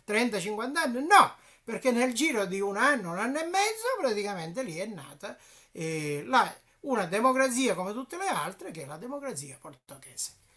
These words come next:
Quindi tutto va valutato secondo poi la realtà, la realtà delle cose.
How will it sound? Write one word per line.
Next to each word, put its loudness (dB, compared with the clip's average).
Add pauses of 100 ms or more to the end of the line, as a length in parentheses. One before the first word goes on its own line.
(260)
Quindi 0 (960)
tutto 10 (360)
va 4
valutato 2
secondo -2
poi -8
la -2
realtà, -2 (800)
la 2
realtà 4
delle -4
cose. -18